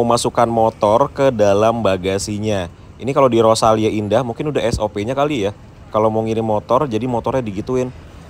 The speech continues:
Nah, ini ada barang juga diangkut pakai forklift dong. Wih, ini aku nggak tahu ya. Eh, P O bus mana yang ngangkut barangnya pakai forklift seperti ini selain Rosalia Indah.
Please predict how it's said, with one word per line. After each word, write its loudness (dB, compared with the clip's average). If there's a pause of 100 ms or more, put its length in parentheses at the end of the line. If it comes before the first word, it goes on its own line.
Nah, 2 (160)
ini 0 (560)
ada 4
barang 2
juga 2 (160)
diangkut 0
pakai -2
forklift 0
dong. 0 (480)
Wih, -2
ini -6
aku -2
nggak 2
tahu 4
ya. 0 (600)
Eh, 4
P -4
O 0
bus 0
mana -2
yang -4
ngangkut -6
barangnya 0
pakai -6
forklift -4
seperti -4
ini -4
selain -2
Rosalia -2
Indah. -6